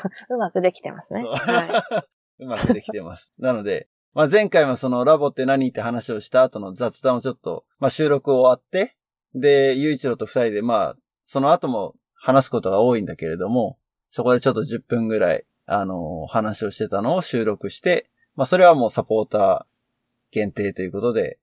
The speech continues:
Speaker 2: あの、Patreonでサポータープログラムにサインアップしてる人には配信してるけど、それ以外の人には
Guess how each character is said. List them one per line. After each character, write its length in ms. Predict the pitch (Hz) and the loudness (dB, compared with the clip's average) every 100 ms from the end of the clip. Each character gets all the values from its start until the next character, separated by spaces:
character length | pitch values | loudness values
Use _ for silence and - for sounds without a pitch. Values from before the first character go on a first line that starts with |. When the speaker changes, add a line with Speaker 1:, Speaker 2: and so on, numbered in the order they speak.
| - | -14
Speaker 2:
あ 100 | 98 | -12
の、 120 | 92 | -4
Patreon 580 | - 113 107 107 127 151 | 0 0 0 0 0 2
で 280 | 180 180 - _ _ _ _ _ | 2 2 -2 _ _ _ _ _
サ 220 | - 107 | -6 -2
ポ 120 | 104 | -2
ー 40 | 104 | 0
タ 120 | 101 | -2
ー 20 | |
プ 100 | 98 | -2
ロ 100 | 104 | -2
グ 80 | 101 | 2
ラ 80 | 139 | 2
ム 80 | 175 | 2
に 80 | |
サ 120 | 135 117 | 0 0
イ 60 | |
ン 40 | 107 | 0
ア 40 | |
ッ 40 | |
プ 100 | - | -8
し 60 | - | -8
て 80 | 104 | -8
る 60 | |
人 280 | 92 - 107 - | -6 -4 -4 -4
に 120 | 208 | 2
は 200 | 220 - _ _ _ | 6 6 _ _ _
配 220 | - 110 85 | -2 0 0
信 140 | 90 | -6
し 60 | - | -8
て 80 | |
る 60 | 98 | -4
け 120 | 127 | 0
ど、 220 | 175 202 - | 4 2 2
そ 140 | 151 | 0
れ 80 | 127 | 2
以 40 | |
外 120 | 107 | 2
の 40 | 98 | -2
人 160 | - | -2
に 60 | 254 | 2
は 240 | 135 - | 4 4